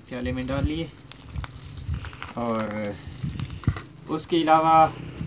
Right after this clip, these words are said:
चाय यहाँ पे भी आप बना सकते हैं, सिलेंडर का इंतज़ाम हमने भी किया हुआ है,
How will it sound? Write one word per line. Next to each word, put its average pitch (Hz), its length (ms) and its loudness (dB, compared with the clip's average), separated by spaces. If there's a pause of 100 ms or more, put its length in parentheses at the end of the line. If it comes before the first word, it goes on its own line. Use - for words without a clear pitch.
(140)
चाय 165 420 6 (720)
यहाँ 143 260 0
पे 175 160 2
भी 175 100 2
आप 175 140 6
बना 165 240 2
सकते 170 300 -4
हैं, 180 140 -2
सिलेंडर 151 400 -6
का 151 100 -2
इंतज़ाम 147 400 -2 (880)
हमने 147 240 -2
भी 147 100 -4
किया 160 240 0
हुआ 143 240 0
है, 143 220 -2